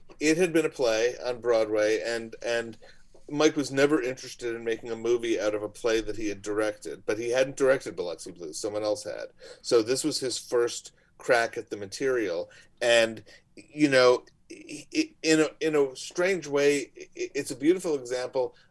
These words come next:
of how he could get maximum results from just one decision, which is he, he replaced the drill sergeant, the actor who played the drill sergeant on stage,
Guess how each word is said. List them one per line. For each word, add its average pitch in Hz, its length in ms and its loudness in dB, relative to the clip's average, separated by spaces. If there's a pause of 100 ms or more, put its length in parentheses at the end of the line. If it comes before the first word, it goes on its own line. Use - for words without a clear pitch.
(140)
of 120 320 4 (500)
how 147 280 2
he 143 140 -4
could 127 180 -14
get 123 240 -2
maximum 127 560 -4
results 110 520 -2
from 107 240 -10
just 107 300 -8 (100)
one 120 560 0 (180)
decision, 110 640 -4 (260)
which 120 220 -2
is 113 280 0 (200)
he, 120 480 -10 (440)
he 127 500 -10
replaced 156 640 4
the 120 100 -6
drill 131 400 2
sergeant, 101 600 0
the 110 140 2
actor 113 240 -2
who 113 60 -4
played 110 220 -4
the 104 120 -10 (100)
drill 117 200 0
sergeant 104 380 -4
on 101 160 -8
stage, 104 540 -2